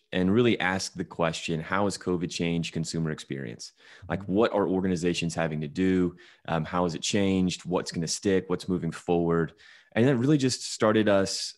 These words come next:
opening up just a lot of conversations with, uh, chief executive officers, chief experience officers, chief customer officers. And one of the big findings from that research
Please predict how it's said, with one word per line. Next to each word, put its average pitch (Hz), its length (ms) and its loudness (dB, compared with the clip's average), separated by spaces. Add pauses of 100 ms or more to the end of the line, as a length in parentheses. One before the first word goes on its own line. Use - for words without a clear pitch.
opening 98 400 2
up 90 160 0
just 92 160 -4
a 90 40 0
lot 87 180 2
of 95 40 -4
conversations 85 880 -2
with, 82 420 0 (120)
uh, 80 220 -2
chief 95 260 -2
executive 101 440 0
officers, 90 540 0
chief - 240 -10
experience 104 460 0
officers, 87 440 0
chief - 260 -12
customer 104 360 0
officers. 87 560 2 (480)
And 104 420 2 (460)
one 131 240 4
of 160 60 2
the 131 80 4
big 113 320 2
findings 98 640 2
from 104 200 0
that 90 200 2
research 92 560 0